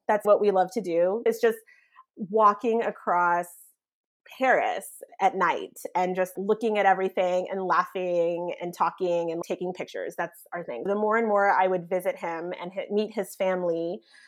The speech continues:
uh, he was living in Strasbourg at the time. He has his extended family in Brittany, which is an amazing region of France. Um, so just to be able to see all different parts of France, I started just falling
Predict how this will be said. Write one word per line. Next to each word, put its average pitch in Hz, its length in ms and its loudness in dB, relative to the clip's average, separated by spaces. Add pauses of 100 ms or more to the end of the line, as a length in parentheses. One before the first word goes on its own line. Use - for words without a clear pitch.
(240)
uh, 170 180 -6
he 208 80 -4
was 190 140 2
living 190 220 2
in 190 60 0
Strasbourg 165 600 0
at 185 100 -8
the 165 140 -8
time. 165 440 -4 (360)
He 214 120 -4
has 180 320 0
his 190 140 -2
extended 214 460 -2
family 180 300 -2
in 170 100 -2
Brittany, 170 520 -4
which 170 200 -2
is 185 120 -6
an 202 100 -2
amazing 196 1500 4
region 165 360 -8
of 156 100 -8
France. 123 420 -10 (280)
Um, 165 360 -4
so 170 320 4 (800)
just 196 360 2
to 214 100 -10
be 214 100 4
able 208 160 2
to 208 180 0
see 254 480 0 (100)
all 202 220 6
different 208 320 -4
parts 196 180 -2
of 180 140 -2
France, 190 380 -2
I 190 120 -2
started 185 1000 0
just - 260 -8 (320)
falling 180 340 2